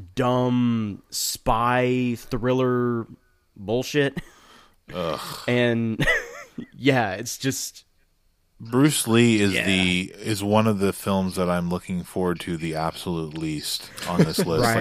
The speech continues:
Speaker 2: I have
Speaker 1: Right.
Speaker 2: no interest in watching any Bruce Lee film.
Speaker 1: Right,
Speaker 2: I could
Speaker 1: like,
Speaker 2: give a shit.
Speaker 1: yeah. Lately, you know, like, because of, um,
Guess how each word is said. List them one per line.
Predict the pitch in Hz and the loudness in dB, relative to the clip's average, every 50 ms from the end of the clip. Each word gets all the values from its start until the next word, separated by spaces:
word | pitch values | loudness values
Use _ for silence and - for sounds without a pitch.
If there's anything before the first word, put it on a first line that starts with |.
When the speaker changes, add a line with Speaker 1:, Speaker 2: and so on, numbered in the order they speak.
| - | 2
Speaker 2:
I | 87 92 | 2 2
have | 98 98 98 | 0 0 -2
Speaker 1:
Right. | 95 | -4
Speaker 2:
no | 92 95 95 104 104 110 110 104 | -6 0 4 6 6 8 8 6
interest | 101 98 95 98 - 98 90 - - - | 4 2 0 0 -2 -2 -2 -2 -2 -4
in | 92 90 | -2 0
watching | 87 85 87 - - 95 85 85 | 2 2 0 0 -2 -6 -4 -4
any | 87 87 87 87 85 | -4 -4 -4 -4 -4
Bruce | - 87 82 82 78 - - | -4 -4 -4 -4 -4 -6 -6
Lee | 90 82 80 76 | -6 -6 -6 -6
film. | - - 85 76 78 76 78 78 - - - - 180 165 - | -8 -10 -10 -10 -12 -14 -16 -18 -20 -20 -18 -16 -16 -14 -12
Speaker 1:
Right, | - 107 113 123 123 123 117 113 107 | -8 -4 -2 0 0 2 0 0 0
Speaker 2:
I | 92 | -2
could | 95 117 | 0 0
Speaker 1:
like, | 117 117 113 | 0 2 2
Speaker 2:
give | 104 98 92 87 | 2 2 2 0
a | 87 - | 0 -2
shit. | - - - 78 76 73 - - _ _ - | -2 -2 -2 -2 -4 -4 -6 -10 _ _ -6
Speaker 1:
yeah. | 123 123 127 120 117 107 101 98 - - - - - 127 - | -4 -2 0 0 0 -2 -4 -6 -10 -16 -20 -20 -16 -8 -2
Lately, | 135 151 180 208 - 196 185 175 151 131 123 113 107 - | 0 0 0 0 0 -2 0 0 0 -2 -4 -4 -6 -4
you | 131 131 | -2 -2
know, | 131 120 110 - | 0 -2 -2 -2
like, | 127 127 120 101 | -2 -4 -4 -4
because | 107 131 - - 170 202 208 196 | -6 -6 -4 -2 0 0 0 -2
of, | 175 139 123 - | -4 -4 -4 -4
um, | 113 120 117 113 110 107 107 101 98 92 90 | -2 0 0 0 0 -2 -4 -4 -6 -8 -10